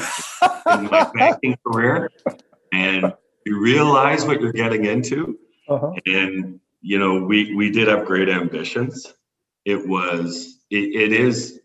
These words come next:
Speaker 2: gets, I would say, having gone through five years of the M and A, it
Speaker 1: Yep.
Speaker 2: gets exponentially more complicated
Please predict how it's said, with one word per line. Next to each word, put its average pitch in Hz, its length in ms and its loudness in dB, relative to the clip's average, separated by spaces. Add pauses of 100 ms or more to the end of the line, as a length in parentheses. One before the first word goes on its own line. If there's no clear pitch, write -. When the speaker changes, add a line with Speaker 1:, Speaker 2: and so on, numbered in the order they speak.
(100)
Speaker 2:
gets, 120 540 -4
I 101 80 0
would 98 180 0
say, 90 480 -2
having 90 320 -8
gone 85 300 -6
through 87 220 -10
five 80 380 -10
years 90 460 -8
of 73 240 -14
the 78 240 -10
M 85 160 -6
and 78 140 -6
A, 95 280 -12 (360)
it 147 100 0
Speaker 1:
Yep. 143 80 -2
Speaker 2:
gets 101 240 0 (240)
exponentially 90 1200 -6
more 85 240 -6
complicated 101 800 -6